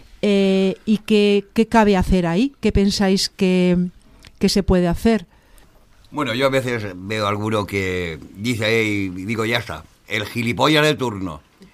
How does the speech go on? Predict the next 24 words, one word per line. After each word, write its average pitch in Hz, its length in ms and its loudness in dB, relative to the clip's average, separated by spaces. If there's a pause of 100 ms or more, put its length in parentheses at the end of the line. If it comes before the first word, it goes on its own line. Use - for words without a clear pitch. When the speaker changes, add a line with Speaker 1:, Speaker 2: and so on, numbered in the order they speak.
(240)
Speaker 2:
Pero 110 200 -4
mira, 113 300 0
como 110 760 0
lo 113 180 -2
conoce 131 420 0
y 135 40 -2
tal, 131 180 -2
pues 117 160 -4
no 123 160 -2
sueles 104 420 -6 (320)
reaccionar 117 680 -4
y 120 60 -4
decirle, 107 520 -8 (880)
aunque 107 340 -4
realmente 120 440 -2
habría 123 260 -2
que 120 140 0
decirle, 110 540 -4
"Te - 100 -6
has 120 80 0
pasado 120 300 -2
un 131 100 -4
poquito", 117 460 -4
¿no? 143 240 0